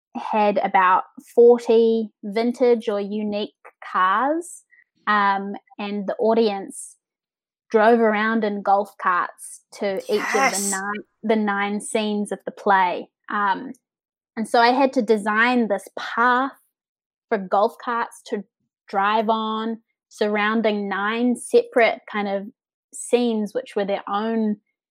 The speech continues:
Speaker 1: um, design, their own art installation, and, and how to fit in all these beautiful, unique cars around it. Um, and, and yeah, so I guess if you think of, like, a Hot Wheels course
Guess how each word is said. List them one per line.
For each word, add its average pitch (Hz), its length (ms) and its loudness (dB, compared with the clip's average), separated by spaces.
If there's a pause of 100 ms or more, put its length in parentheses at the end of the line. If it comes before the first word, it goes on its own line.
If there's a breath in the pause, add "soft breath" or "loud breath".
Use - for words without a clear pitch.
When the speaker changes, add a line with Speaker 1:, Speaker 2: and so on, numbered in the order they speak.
(440)
Speaker 1:
um, 196 440 -2
design, 202 560 0
their 202 120 -2
own 208 200 0
art 202 260 2
installation, 196 1000 0
and, 202 440 -8 (240)
and 196 120 -10
how 208 260 0
to 208 80 0 (140)
fit 226 140 6
in 220 160 6
all 208 160 2
these 202 220 2
beautiful, 202 600 0
unique 202 400 -4 (280)
cars 208 400 2
around 202 440 0
it. 202 200 0 (440 soft breath)
Um, 196 480 0 (240)
and, 202 360 -4 (320)
and 214 160 0
yeah, 247 180 4
so 208 300 2 (120)
I 214 60 2
guess 269 260 2
if 302 160 4
you 269 140 4
think 240 340 0
of, 233 220 4
like, 208 300 2 (720)
a 214 60 -2
Hot - 300 0
Wheels 247 320 6
course 277 720 4